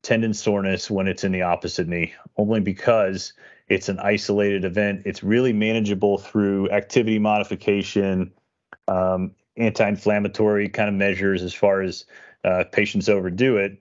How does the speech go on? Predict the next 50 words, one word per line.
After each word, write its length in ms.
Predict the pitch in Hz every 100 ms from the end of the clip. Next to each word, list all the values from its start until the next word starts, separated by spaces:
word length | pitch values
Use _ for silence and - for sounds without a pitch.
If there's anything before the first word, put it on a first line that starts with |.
| _ _ _ -
And 120 | 113
so 380 | - 120 110 110
it, 160 | 135 123
it, 160 | 120 120
there's 200 | 127 120
always 400 | 113 135 143 131
a 40 | 117
period 280 | 139 131
of 80 | 113
time 320 | - 113 113
where 260 | 104 104 98 - _ _
running 280 | 120 117 113
and 120 | 107
jumping 380 | 107 107 107 104
athletes 460 | 107 101 110 104
are 60 | 98
going 220 | 98 104
back 180 | 101 98
to 80 | 101
their 120 | 95
sport, 420 | - 107 107 101
and 140 | 107 98
we 100 | 98
know 220 | 98 107
it's 160 | 104 -
coming, 460 | 117 104 104 98 -
and 140 | 101
we 80 | 95
know 180 | 107 98
how 120 | 107
to 60 |
manage 360 | 98 104 104 92
it, 200 | 101 92
and 180 | 98 92
we 120 | 95
educate 440 | 101 101 98 104 92
and 100 | 95
counsel 340 | 113 107 101
them. 340 | 95 95 95 - - - _ -
Uh, 160 | 92
but 100 | 90
that's 240 | 101 110 -
probably 220 | 196 220
the 80 | 113
biggest 340 | 107 113 -
downside 540 | - 101 107 - 104 95
that 120 | 95
we 80 | 95
deal 280 | 87 101
with 320 | 98 95 -